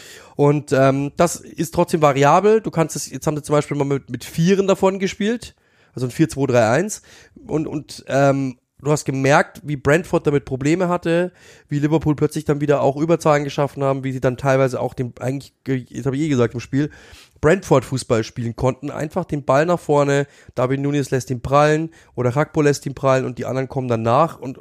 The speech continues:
wird sofort nachgeschoben. Das haben die richtig gut gemacht in der Defensive und das ist ja das große Problem.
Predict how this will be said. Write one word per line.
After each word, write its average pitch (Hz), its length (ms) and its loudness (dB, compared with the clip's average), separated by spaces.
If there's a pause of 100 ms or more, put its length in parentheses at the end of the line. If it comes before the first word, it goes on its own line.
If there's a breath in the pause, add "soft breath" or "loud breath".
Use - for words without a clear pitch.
(140)
wird 135 200 -8
sofort 135 280 -4
nachgeschoben. 135 540 -4 (460 loud breath)
Das 135 80 -2
haben 131 80 0
die 143 80 0
richtig 185 260 -2
gut 190 160 -4
gemacht 180 540 0
in 139 80 -10
der 156 100 0
Defensive 196 600 2
und 151 180 -4
das 156 120 2
ist - 40 -6
ja 170 60 0
das 139 120 -8
große 147 260 -4
Problem. 147 460 0